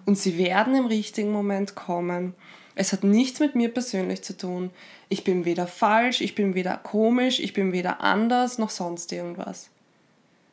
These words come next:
Da-, das ist eine ganz andere Einstellung, eine ganz andere Energiequalität. Du lenkst den Fokus eben, wie gesagt, auf Fülle.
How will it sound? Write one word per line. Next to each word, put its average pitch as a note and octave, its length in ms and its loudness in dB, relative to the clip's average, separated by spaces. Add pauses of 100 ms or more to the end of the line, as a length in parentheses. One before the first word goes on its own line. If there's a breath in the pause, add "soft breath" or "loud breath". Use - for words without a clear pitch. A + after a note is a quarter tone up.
(180)
Da-, C#4 100 4
das D4+ 200 4
ist F4 120 4
eine E4+ 120 4
ganz D#4 400 4
andere D#4 400 4
Einstellung, C#4 580 2
eine A#3+ 100 2
ganz C4 300 4
andere C#4+ 320 4
Energiequalität. C4 960 2
Du A3+ 40 0
lenkst C#4 320 2
den C#4 120 4
Fokus B3+ 420 -2
eben, C4 240 4
wie A3+ 120 2
gesagt, A3+ 400 2
auf C4 100 0
Fülle. D4+ 580 4